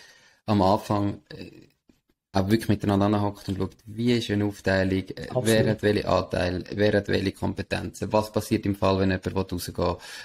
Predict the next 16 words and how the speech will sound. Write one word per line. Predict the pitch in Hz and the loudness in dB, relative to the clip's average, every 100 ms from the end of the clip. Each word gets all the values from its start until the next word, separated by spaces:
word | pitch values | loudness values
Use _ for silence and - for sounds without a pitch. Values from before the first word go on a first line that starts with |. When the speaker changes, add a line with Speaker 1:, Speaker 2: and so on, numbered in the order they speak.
| - | -8
Speaker 1:
Also | 87 92 | -2 2
man | 92 | 2
nennt | 90 90 98 | 4 2 0
das | 95 90 | 0 0
auch, | 87 87 - | 0 0 0
ähm, | 92 87 90 | -2 -2 -4
oder | 87 | -4
das | 92 95 | -4 -6
ist | - - | -8 -10
ein | 95 | -14
Aktionärsbindungsvertrag | - - - 95 98 104 95 98 - - 95 95 | -12 -6 0 0 0 0 0 -2 -6 0 2 2
oder | 90 | -2
Gesellschaftervertrag, | 87 - 95 95 101 - - 98 101 95 98 - - - - - | -2 0 0 0 -6 -6 -6 -4 2 4 2 0 -10 -14 -14 -10
wo | 98 101 95 98 | 0 2 2 4
wirklich, | 123 123 - 113 110 | 4 2 0 2 2
also | 101 | -2